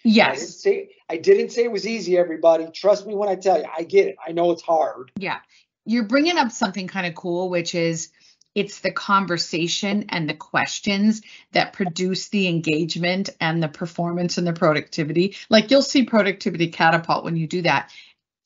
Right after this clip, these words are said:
Speaker 1: Leaders sometimes think that it's the answers they have to have that produce those outcomes, but it's not. It's the, it's the care and it's the question. So that's kind of a relief in a way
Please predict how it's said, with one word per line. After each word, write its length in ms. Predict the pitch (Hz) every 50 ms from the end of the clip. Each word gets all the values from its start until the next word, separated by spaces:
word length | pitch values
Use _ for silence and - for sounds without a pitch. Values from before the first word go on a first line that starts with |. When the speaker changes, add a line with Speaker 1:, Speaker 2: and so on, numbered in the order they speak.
| _ _ _ -
Speaker 1:
Leaders 500 | 247 220 254 277 302 320 311 285 - -
sometimes 720 | - - 226 190 196 202 196 - 190 185 180 170 165 - _ -
think 380 | 202 196 185 170 160 170 - _ _ - - _ _ -
that 100 | 190 180
it's 220 | 180 170 - -
the 200 | - 190 - - - - 196
answers 640 | 196 208 214 214 - - 170 156 151 151 - - _ _ _ _ _ -
they 100 | 165 160
have 280 | 151 156 160 151 - -
to 100 | 175 165
have 360 | 160 - 151 143 151 151 156
that 200 | 160 135 - _
produce 500 | - 175 160 - 170 165 156 139 - -
those 240 | - 143 143 139 139
outcomes, 680 | - 143 139 - - - - 101 87 73 - - - - - - - _
but 100 | - 185
it's 240 | 180 - - - -
not. 600 | 180 175 165 165 160 147 123 92 - - - - _ - - - _ - -
It's 240 | 190 170 - -
the, 300 | - - 185 175 170 170 _ -
it's 300 | - 196 170 165 - -
the 280 | - 196 185 175 170 170
care 720 | - - - 190 190 180 185 190 208 233 269 294 294 _ _ - _ _ _ -
and 120 | 190 196 190
it's 280 | 185 175 165 - -
the 120 | - 180 170
question. 760 | 175 - - 170 135 131 - - - - - - - - _ _ _ _ _ _ _ _ _ _ _ _ _ _ _
So 340 | - - - - 214 202 202
that's 300 | 202 226 277 339 - -
kind 260 | - - - 403 403 392
of 80 | 302
a 80 | 277 240
relief 540 | 202 190 180 165 175 196 247 277 269 - 294
in 100 | 285 277
a 60 | 285
way 480 | 285 285 277 277 277 285 294 302 302